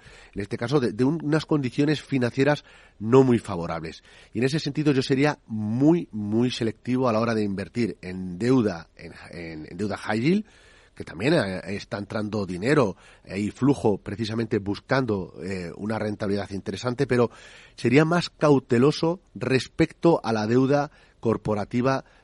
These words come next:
eh, grado de, de inversión en el caso de, de investment grade. Cualquiera de los dos fondos me gusta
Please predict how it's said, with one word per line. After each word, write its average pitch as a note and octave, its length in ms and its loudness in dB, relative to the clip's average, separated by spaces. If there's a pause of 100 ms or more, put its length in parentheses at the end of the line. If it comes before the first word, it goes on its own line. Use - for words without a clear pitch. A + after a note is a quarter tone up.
eh, F#2 360 -8
grado A#2+ 300 4
de, G2+ 180 2
de F2 140 -6
inversión F2 480 -2
en A2+ 100 -2
el F2+ 160 -4
caso A#2+ 220 -4
de, G#2+ 120 0
de F#2 160 -6
investment F2+ 460 -8
grade. E2 240 -10 (880)
Cualquiera C3 320 8
de G#3+ 60 12
los E3+ 100 10
dos D3 100 8
fondos F#3+ 220 8
me A#2 100 6
gusta A2 400 -2